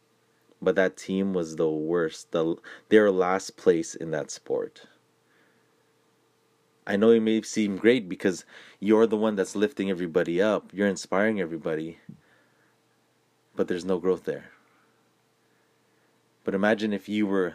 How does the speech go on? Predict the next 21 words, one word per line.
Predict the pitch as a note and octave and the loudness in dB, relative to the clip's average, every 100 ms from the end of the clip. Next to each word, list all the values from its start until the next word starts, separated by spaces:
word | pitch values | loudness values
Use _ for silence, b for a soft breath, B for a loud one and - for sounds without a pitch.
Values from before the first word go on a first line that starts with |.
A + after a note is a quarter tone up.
| - | -10
the | F#2 F2+ | -4 0
worst. | F2 G2+ D3 G2 - - - b b b b b b _ _ - | 2 2 2 0 -10 -20 -20 b b b b b b _ _ -2
You | G2 | 2
were | G#2 | 4
the | G2 | 4
worst | G2+ A#2+ - - | 2 2 -2 2
player, | G#2+ G#2+ A2+ C3+ _ B B B B B | 4 6 4 0 _ B B B B B
but | F#2+ | -2
on | F#2 E2 | -2 -4
the | |
best | E2 F#2 F#2+ - - | 0 2 2 -2 -14
team. | E2+ D2+ C#2+ - _ _ _ _ _ b b b b b b b b | -12 -12 -14 -20 _ _ _ _ _ b b b b b b b b
You're | G#2 | 0
surrounded | G#2 G#2+ G2+ G#2+ G2+ | 2 2 2 2 0
by | F#2 F2 | 0 0
people | - G#2 - G2 | 0 -2 0 2
that | F#2 D#2 | 2 0
will | E2+ | -6
challenge | - - F#2 G2 G2 F2 | -6 0 0 0 -2 -8
you | D#2+ | -12
daily, | D2+ F#2 F#2 F#2 F2 E2+ F2 | -4 -2 0 -2 -4 -8 -10